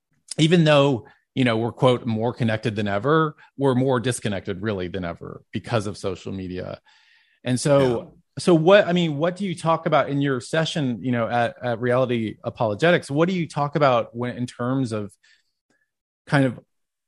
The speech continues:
Speaker 1: helping, helping them understand what this is about and what to do about it? I mean, what's, what's kind of the, the antidote to this?
Speaker 2: <laughs>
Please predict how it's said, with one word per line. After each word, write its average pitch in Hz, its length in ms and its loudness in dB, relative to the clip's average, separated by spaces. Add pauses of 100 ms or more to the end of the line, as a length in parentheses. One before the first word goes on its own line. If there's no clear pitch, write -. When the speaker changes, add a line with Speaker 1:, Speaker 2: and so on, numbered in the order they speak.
(600)
Speaker 1:
helping, 147 760 2 (180)
helping 165 440 2
them 135 160 0
understand 120 920 -4
what 113 500 -4 (280)
this 117 240 -8
is 110 120 -6
about 110 320 0
and 107 140 -6
what 110 200 -4
to 117 80 -6
do 101 320 -6
about 85 320 -8
it? - 100 -18 (300)
I - 40 -6
mean, 120 120 0
what's, 156 260 0 (180)
what's 165 240 2
kind 180 240 0
of 131 140 -2
the, 110 440 2 (420)
the 123 180 -2
antidote 120 560 -2
to 113 80 -14
this? - 420 -20 (380)
Speaker 2:
<laughs> - 20 0